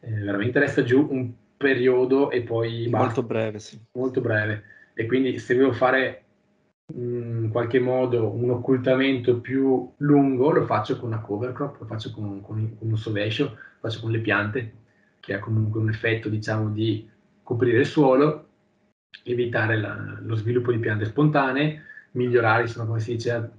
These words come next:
Speaker 1: prima, tutta una serie di condizioni chimico-fisiche del suolo, ehm, e quindi l'occultamento lo tengo proprio per gestire e, eh, devitalizzare una cover o un sovescio, essenzialmente, per velocizzare, ecco, perché
Speaker 2: Sì.
Speaker 1: comunque ci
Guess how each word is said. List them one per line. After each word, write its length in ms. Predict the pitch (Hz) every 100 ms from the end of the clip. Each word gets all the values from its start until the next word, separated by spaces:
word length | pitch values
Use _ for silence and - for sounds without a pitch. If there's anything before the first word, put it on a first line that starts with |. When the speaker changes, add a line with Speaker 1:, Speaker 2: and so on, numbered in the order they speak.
| _
Speaker 1:
prima, 380 | 120 120 120 104
tutta 200 | - 123
una 80 | 110
serie 240 | - 117
di 100 | 110
condizioni 540 | 110 110 110 - 110
chimico-fisiche 680 | 110 113 110 110 117 107 -
del 80 | -
suolo, 440 | - 120 139 151 - - - - _
ehm, 1500 | - 120 113 110 107 107 104 101 101 101 101 98 95 98 107 - _ _ _
e 140 | - 110
quindi 200 | 107 110
l'occultamento 600 | 113 120 113 113 107 110
lo 60 | 110
tengo 200 | 107 110
proprio 240 | - 113
per 520 | 117 113 110 113 - -
gestire 840 | 117 113 - 113 117 117 110 - _ _ _ _ _
e, 400 | - 117 113 - - - 156
eh, 200 | 113 110
devitalizzare 680 | 113 113 110 110 107 104 101
una 140 | 107
cover 340 | - 107 104 104
o 40 |
un 80 | 104
sovescio, 480 | - 98 92 98 104 - _ _ _ _ _
essenzialmente, 560 | - 104 110 110 107 107 131
per 120 | 131
velocizzare, 840 | 135 147 - 151 120 117 113 120 104
ecco, 300 | 107 104 107 _ _ _
perché 180 | - 110
Speaker 2:
Sì. 60 | 120
Speaker 1:
comunque 300 | 113 110
ci 80 | 113